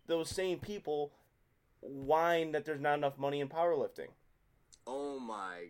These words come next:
Speaker 2: that's exactly what I was gonna say, but I'll let you say it. Go ahead.
Speaker 1: <laughs> If, if there's not enough money in powerlifting, you gotta hustle for your money.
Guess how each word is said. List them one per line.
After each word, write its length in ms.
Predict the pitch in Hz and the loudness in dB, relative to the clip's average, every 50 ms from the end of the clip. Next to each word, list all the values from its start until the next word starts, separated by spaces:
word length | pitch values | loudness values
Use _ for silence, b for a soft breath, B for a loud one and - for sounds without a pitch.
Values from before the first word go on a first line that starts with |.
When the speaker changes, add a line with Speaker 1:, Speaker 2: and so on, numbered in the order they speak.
| 85 104 | -14 -12
Speaker 2:
that's 200 | 110 127 156 165 | -10 -8 -8 -8
exactly 560 | 156 139 127 104 113 123 123 135 131 - 135 | -8 -10 -10 -8 -6 -4 -4 -4 -4 -6 -6
what 140 | 120 110 104 | -6 -6 -6
I 60 | 104 | -8
was 100 | 101 95 | -10 -10
gonna 160 | - 95 92 90 | -12 -12 -14 -12
say, 200 | - - 92 87 87 | -12 -10 -10 -10 -10
but 120 | 90 90 | -10 -10
I'll 140 | 92 98 101 | -10 -8 -8
let 120 | 107 107 | -8 -8
you 80 | 95 92 | -10 -10
say 160 | - - - 82 | -12 -12 -12 -12
it. 200 | - - - - | -14 -14 -14 -12
Go 80 | 90 | -10
ahead. 220 | - - - 262 - | -8 -6 -4 -2 2
Speaker 1:
<laughs> 40 | |
If, 360 | - 175 180 - 190 190 180 170 | 2 2 4 6 4 4 4 0
if 180 | 175 156 165 | -6 -4 0
there's 200 | 170 180 185 170 | 2 2 2 2
not 220 | 160 170 170 180 185 | 2 2 2 2 2
enough 220 | 196 190 175 160 | 0 0 -2 -2
money 260 | 160 165 175 175 170 | -2 -2 0 0 0
in 100 | 160 151 | -2 -4
powerlifting, 760 | 143 170 190 226 226 190 156 135 123 - - 135 143 160 165 b b b b - - | -2 2 4 4 4 4 2 0 0 -2 -4 -6 -6 -6 -8 b b b b -14 -8
you 140 | 147 160 | -6 -4
gotta 320 | 147 127 160 156 160 160 147 | 2 4 6 8 8 6 6
hustle 380 | - 170 165 170 - - 156 | 4 2 0 2 2 0 -4
for 180 | 139 - 147 147 | -4 -2 -4 -2
your 140 | 143 131 131 | -2 -2 -2
money. 360 | 135 165 185 165 113 65 - | -4 -4 -4 -4 -6 -10 -12